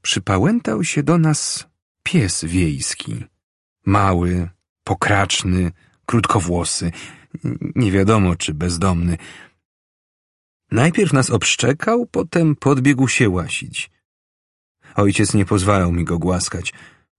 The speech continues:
może był wściekły. Ale wiedziałem, że wściekły pies nie łasi się i nie przymila, tylko gryzie. Więc pogłaskałem go, wbrew woli ojca, a ojciec,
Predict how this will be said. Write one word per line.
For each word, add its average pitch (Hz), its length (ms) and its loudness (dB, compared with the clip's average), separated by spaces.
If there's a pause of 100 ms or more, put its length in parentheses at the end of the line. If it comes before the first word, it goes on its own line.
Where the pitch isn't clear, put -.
może 85 240 -4
był 92 120 0
wściekły. 95 560 -2 (1000)
Ale 139 200 2
wiedziałem, 123 640 4
że 98 220 2
wściekły 120 500 0
pies 127 340 -2
nie 110 160 4
łasi 156 460 -2
się - 180 -6
i 95 220 0
nie 104 140 4
przymila, 101 560 0
tylko 98 260 0
gryzie. 135 640 0 (1160)
Więc 208 220 0
pogłaskałem 131 760 2
go, 80 240 -4 (220)
wbrew 98 340 2
woli 95 420 2
ojca, 90 400 0 (140)
a 101 140 0 (160)
ojciec, - 680 -2